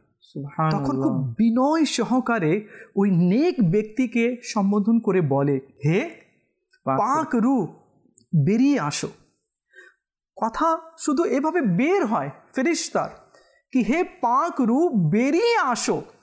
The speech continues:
Speaker 2: সঙ্গে সঙ্গে রূহ বেরিয়ে আসে।
Speaker 1: সুবহানাল্লাহ,
Speaker 2: সেটাকে
Speaker 1: সুবহানাল্লাহ।
Speaker 2: নূরের কাফনে নিয়ে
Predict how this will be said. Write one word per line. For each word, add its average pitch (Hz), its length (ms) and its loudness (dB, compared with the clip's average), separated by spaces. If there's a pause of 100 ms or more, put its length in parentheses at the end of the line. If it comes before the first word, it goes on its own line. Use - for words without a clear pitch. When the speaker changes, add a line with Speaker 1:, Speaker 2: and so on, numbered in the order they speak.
(200)
Speaker 2:
সঙ্গে 381 380 0
সঙ্গে 285 300 0
রূহ 233 180 0
বেরিয়ে 190 320 2
আসে। 151 280 -4
Speaker 1:
সুবহানাল্লাহ, 147 760 -4
Speaker 2:
সেটাকে 277 480 0
Speaker 1:
সুবহানাল্লাহ। 131 520 -2 (120)
Speaker 2:
নূরের 208 680 2
কাফনে 226 500 0
নিয়ে 220 580 0